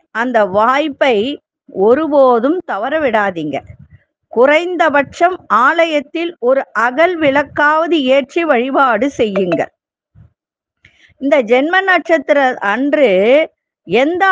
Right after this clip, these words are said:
ஆலயத்துக்கு சென்று உங்கள் ஜாதகம் மூலம் எந்த கடவுளை வழிபட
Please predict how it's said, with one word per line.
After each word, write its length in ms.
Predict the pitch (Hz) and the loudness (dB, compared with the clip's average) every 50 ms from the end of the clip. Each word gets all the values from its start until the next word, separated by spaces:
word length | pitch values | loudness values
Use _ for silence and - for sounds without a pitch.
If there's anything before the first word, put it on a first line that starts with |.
| 349 | 2
ஆலயத்துக்கு 680 | 302 285 311 330 339 339 339 285 - - 320 294 - 339 302 254 | 2 2 0 0 -2 -2 -4 -6 -8 -10 -12 -10 -8 -8 -8 -6
சென்று 400 | - 302 277 277 294 285 311 320 330 | 0 0 2 2 0 0 0 0 2
உங்கள் 340 | 330 311 302 285 285 262 226 202 | 2 2 2 2 2 0 0 -2
ஜாதகம் 680 | 185 214 226 226 247 294 302 330 285 320 320 320 311 285 | -2 -2 0 0 0 0 0 0 0 2 0 2 0 0
மூலம் 560 | 262 247 247 254 262 254 214 190 170 180 214 233 269 311 339 339 - _ _ _ _ _ _ _ _ _ _ _ _ _ _ _ _ _ _ _ _ _ _ - | -2 0 0 0 2 2 2 2 0 0 0 2 2 0 0 -2 -6 _ _ _ _ _ _ _ _ _ _ _ _ _ _ _ _ _ _ _ _ _ _ -6
எந்த 380 | 185 240 285 311 359 370 349 381 370 294 - | -2 -2 -2 -2 -2 -2 -2 -2 -2 -2 -4
கடவுளை 500 | - 277 254 277 320 359 381 381 381 392 | -4 -2 0 0 0 0 0 0 -2 -2
வழிபட 420 | 381 359 320 302 311 311 330 320 | 0 0 0 0 0 0 0 2